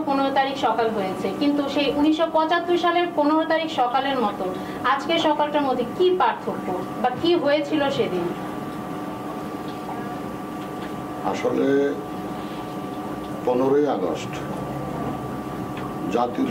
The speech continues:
Speaker 2: জন্য, বাঙালির জন্য, দেশের জন্য এবং দেশের ভাবি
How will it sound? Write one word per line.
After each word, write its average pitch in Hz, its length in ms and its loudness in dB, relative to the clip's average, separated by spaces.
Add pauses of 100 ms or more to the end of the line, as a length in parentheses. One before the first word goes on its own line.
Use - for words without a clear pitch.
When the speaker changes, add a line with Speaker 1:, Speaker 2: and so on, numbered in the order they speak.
Speaker 2:
জন্য, 120 240 4 (1600)
বাঙালির 123 440 2 (100)
জন্য, 117 200 4 (760)
দেশের 156 360 2
জন্য 113 200 4 (1500)
এবং 135 160 4 (200)
দেশের 143 400 4 (1600)
ভাবি 160 300 4